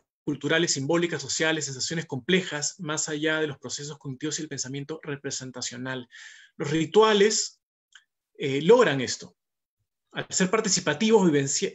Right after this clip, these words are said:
vivenciados, eh, el conocimiento se corporaliza de una manera muy efectiva. No solamente es como,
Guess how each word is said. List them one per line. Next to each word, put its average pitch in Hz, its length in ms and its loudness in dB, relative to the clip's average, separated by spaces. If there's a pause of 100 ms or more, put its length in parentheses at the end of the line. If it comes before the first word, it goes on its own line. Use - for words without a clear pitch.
vivenciados, 190 920 0 (120)
eh, 131 320 -6
el 147 120 -6
conocimiento 165 1200 2 (200)
se 151 340 -6
corporaliza 165 840 0
de 170 100 -6
una 170 140 -2
manera 160 240 -2
muy 180 160 0
efectiva. 143 580 -6 (360)
No 156 60 -4
solamente 175 480 2
es - 100 -4
como, 139 440 -8